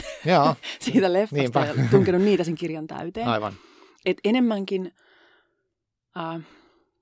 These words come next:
Speaker 1: kun mä nyt jotenkin näen tätä elämäntapamuutosjuttua ihan kaikessa,
Speaker 2: Mm.
Speaker 1: niin,
Speaker 2: Mm.
Speaker 1: niin mä en halua lukea sen alan kirjallisuutta, mut jos mä luen jonkun ihan toisen alan kirjoja, niin mä sieltäkin
Speaker 2: Joo.
Speaker 1: kun bongaan asioita siihen
Speaker 2: Joo.
Speaker 1: liittyen.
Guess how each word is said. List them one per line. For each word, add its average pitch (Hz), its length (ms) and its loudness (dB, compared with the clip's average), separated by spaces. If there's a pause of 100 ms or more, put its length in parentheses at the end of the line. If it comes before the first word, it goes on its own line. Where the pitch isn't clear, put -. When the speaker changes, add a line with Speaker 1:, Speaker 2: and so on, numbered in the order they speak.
(140)
Speaker 1:
kun 185 140 2
mä 185 80 4
nyt 170 120 -6
jotenkin 165 400 0
näen 156 200 -6
tätä 160 300 -14 (140)
elämäntapamuutosjuttua 156 1160 -10
ihan 160 200 -4
kaikessa, 175 600 -6
Speaker 2:
Mm. 113 240 -8 (180)
Speaker 1:
niin, 156 260 -4 (160)
Speaker 2:
Mm. 117 240 -10 (200)
Speaker 1:
niin 160 260 -14 (240)
mä 175 180 -8
en 156 80 -6
halua 165 280 -2
lukea 156 340 -8
sen 175 220 -4
alan 156 200 -6
kirjallisuutta, 165 680 -6
mut 156 100 -14
jos 160 120 -10
mä 160 80 -4
luen 165 180 -2
jonkun 165 220 -6
ihan 165 160 -2
toisen 170 300 4
alan 151 200 -10
kirjoja, - 360 -14
niin 156 100 -6
mä 156 60 -4
sieltäkin 156 460 0 (100)
Speaker 2:
Joo. - 160 -20
Speaker 1:
kun - 140 -16 (760)
bongaan 156 360 -4
asioita 185 300 -16
siihen 175 260 -14
Speaker 2:
Joo. 147 120 -6
Speaker 1:
liittyen. 214 320 -14